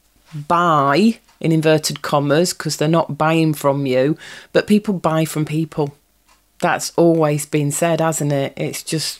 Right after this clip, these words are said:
phenomenal. So you've gone on, you're still building your brand. You've started the On a Mission podcast.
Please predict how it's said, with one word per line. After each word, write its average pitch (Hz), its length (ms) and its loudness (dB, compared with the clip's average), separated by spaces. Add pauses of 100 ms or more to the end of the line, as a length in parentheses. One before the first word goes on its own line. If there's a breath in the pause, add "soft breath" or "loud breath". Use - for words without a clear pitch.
phenomenal. 151 680 0 (440 loud breath)
So 233 580 4
you've 196 220 2
gone 254 220 4
on, 214 160 4
you're 196 80 6
still 240 260 4
building 226 400 4
your 196 100 4
brand. 180 440 2
You've 185 100 2
started 208 640 2
the 185 240 4
On 185 200 4
a 180 60 4
Mission 165 500 0
podcast. - 1080 -4